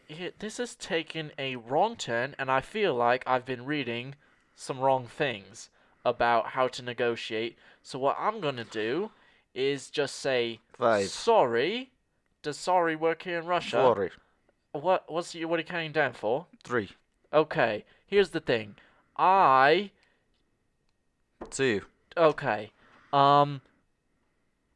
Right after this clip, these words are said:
Speaker 2: Better make up mind to go out on town and get a little swifty with
Speaker 1: Hey, man,
Speaker 2: friends.
Speaker 1: dude, I'm not even Russian, to be honest. I told you I'm from Mississippi, and listen, my grandma played this game with me when I was five,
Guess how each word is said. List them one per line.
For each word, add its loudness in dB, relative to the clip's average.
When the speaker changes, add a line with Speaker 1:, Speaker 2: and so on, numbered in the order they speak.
Speaker 2:
Better -2
make -2
up -2
mind 0
to -2
go 4
out 6
on 2
town 0
and 0
get -2
a -4
little 2
swifty -2
with 0
Speaker 1:
Hey, 6
man, 2
Speaker 2:
friends. 0
Speaker 1:
dude, -6
I'm -6
not -4
even -10
Russian, -4
to -16
be -6
honest. -4
I -2
told -10
you -6
I'm -4
from -12
Mississippi, -2
and -8
listen, -6
my -2
grandma 0
played 0
this -12
game -8
with -10
me -6
when -6
I -2
was -6
five, 2